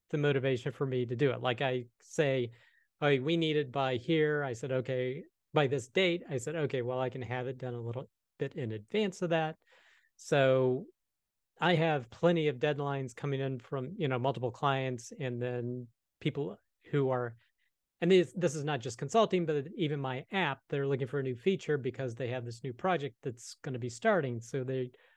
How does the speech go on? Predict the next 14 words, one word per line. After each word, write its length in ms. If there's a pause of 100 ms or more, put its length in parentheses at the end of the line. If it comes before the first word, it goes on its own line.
(160)
would 120
ideally 440
like 200
to 60
have 80
this 180
new 100
feature 380
in 100
place 260
by 180
then. 240 (720)
So 480 (680)
really, 520